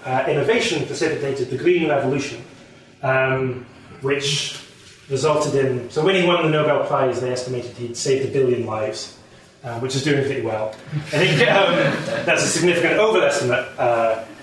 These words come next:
both just looking at the numbers and also remember to consider what would have happened otherwise. Um, s-, fairly similar things would have happened, but perhaps they would have happened later.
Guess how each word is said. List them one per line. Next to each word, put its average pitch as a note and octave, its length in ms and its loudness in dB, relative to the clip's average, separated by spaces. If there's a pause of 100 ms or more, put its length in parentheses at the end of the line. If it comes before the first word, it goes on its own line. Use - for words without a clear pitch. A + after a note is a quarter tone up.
(140)
both - 440 0 (540)
just - 200 -4
looking C3 280 0
at - 80 -6
the D3 60 -4
numbers D3 380 2
and F3+ 100 4
also G3+ 260 4
remember D#3+ 380 2
to C#3 60 -2
consider C3 360 0
what B2 220 0
would C3 100 0
have - 120 0
happened - 280 -8
otherwise. A2 680 -6 (420)
Um, C3 160 -4
s-, - 340 -6
fairly G3+ 540 0
similar D3+ 340 0
things B2+ 220 -2
would - 100 -14
have - 80 -16
happened, A#2+ 320 -8
but E3+ 140 -6
perhaps D#3+ 320 -2
they C3 80 -2
would A#2+ 120 2
have A#2 100 -8
happened A2 260 -12
later. G#2 280 -10